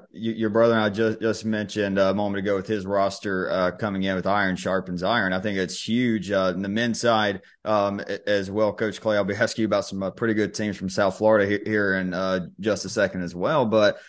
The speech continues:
I think iron sharpens iron. That's why I was very confident in Sun Conference, uh, w-, women's soccer going into last uh, last year when we got, went into the opening round, obviously,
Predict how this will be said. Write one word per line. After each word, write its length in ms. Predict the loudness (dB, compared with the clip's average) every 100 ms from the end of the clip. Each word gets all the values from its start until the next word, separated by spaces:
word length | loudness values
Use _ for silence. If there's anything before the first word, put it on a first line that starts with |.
| -4
I 140 | 0
think 120 | 2 4
iron 220 | 2 2
sharpens 480 | 0 0 0 -4 -2
iron. 220 | 0 0
That's 140 | -4
why 100 | -4
I 80 | -2
was 140 | -2 0
very 240 | 0 0
confident 520 | 0 -2 -2 -4 -4
in 340 | -2 -2 -2 -4
Sun 260 | -4 -4
Conference, 580 | -2 -2 -2 -2 -4 -6 -14 _ _
uh, 420 | 2 4 6 4 2 -10
w-, 260 | -6 0 0
women's 340 | 2 2 2
soccer 320 | 2 2 2 0
going 320 | 2 2 0
into 720 | 0 -2 -2 -2 0 0 -4
last 480 | -2 2 2 0 -6 _ _ -4
uh, 240 | 0 0
last 400 | 2 2 2 0
year 140 | -2
when 140 | -2 -4
we 100 | -2
got, 260 | -2 -2
went 160 | -4 -4
into 180 | -4 -2
the 80 | 0
opening 300 | 0 -4 -4
round, 260 | -2 0
obviously, 600 | -2 -4 -6 -2 -2 -2